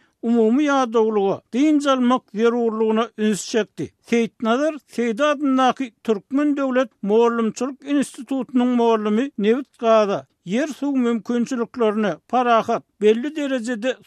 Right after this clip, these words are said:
sowatly ilaty eýe bolan ýurt dogrudanam şu wagda çenli dünýäwi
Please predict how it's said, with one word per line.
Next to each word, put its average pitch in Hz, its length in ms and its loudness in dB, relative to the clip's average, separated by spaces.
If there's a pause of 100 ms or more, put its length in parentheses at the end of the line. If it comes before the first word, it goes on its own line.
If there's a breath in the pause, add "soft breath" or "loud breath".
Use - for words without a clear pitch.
sowatly 233 520 -2 (160)
ilaty 254 420 0 (180)
eýe 233 320 0
bolan 214 320 0
ýurt 240 280 -4 (160)
dogrudanam 247 720 2
şu - 160 -10
wagda 254 320 0
çenli 226 460 -2 (100)
dünýäwi 214 640 2